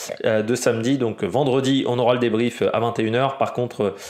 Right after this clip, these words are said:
euh, samedi, non. Et, euh, je rappelle que vous avez le programme provisoire de la semaine, euh, que j'ai mis, euh,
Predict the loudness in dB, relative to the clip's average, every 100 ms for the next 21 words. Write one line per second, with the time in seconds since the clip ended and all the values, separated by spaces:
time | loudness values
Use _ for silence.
0 | -18 -12 -4 -2 -2 -2 -2 -2 -2 0
1 | 2 0 -2 0 2 2 2 2 -2 -2
2 | -2 0 0 0 0 2 2 0 -6 -14
3 | _ _ _ _ _ _ _ -20 -20 -20
4 | -18 -18 -6 2 2 4 2 4 4 4
5 | 2 0 -2 -2 -2 -4 -10 -20 -20 -10
6 | -4 0 2 2 0 -2 -2 0 0 0
7 | 2 2